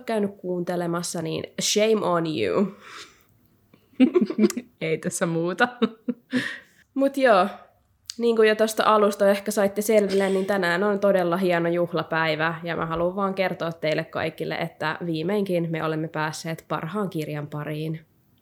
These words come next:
Speaker 2: Kyllä. Mutta joo, nyt, ö, Azkabanin vankikappaleen yksi tiivistelmään.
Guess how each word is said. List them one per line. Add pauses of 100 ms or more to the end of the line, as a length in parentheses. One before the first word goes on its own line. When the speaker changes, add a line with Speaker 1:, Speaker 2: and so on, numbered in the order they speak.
(280)
Speaker 2:
Kyllä. (1080)
Mutta
joo, (1000)
nyt,
ö, (180)
Azkabanin
vankikappaleen
yksi
tiivistelmään.